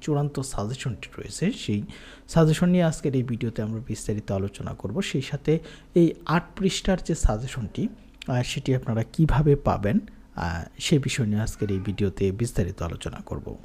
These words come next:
তাই অবশ্যই ধৈর্য সহকারে সম্পূর্ণ ভিডিওটি দেখার চেষ্টা করবেন। আর চ্যানেলে নতুন হয়ে থাকলে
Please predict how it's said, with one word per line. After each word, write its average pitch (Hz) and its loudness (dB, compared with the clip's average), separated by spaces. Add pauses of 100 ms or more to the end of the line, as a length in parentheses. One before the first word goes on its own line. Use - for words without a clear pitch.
(760)
তাই 202 12
অবশ্যই 208 12
ধৈর্য 180 6
সহকারে 160 4
সম্পূর্ণ 139 2
ভিডিওটি 131 4
দেখার 113 0
চেষ্টা - -2
করবেন। 139 0
আর 156 4
চ্যানেলে 131 4
নতুন 127 -2
হয়ে 151 2
থাকলে 165 4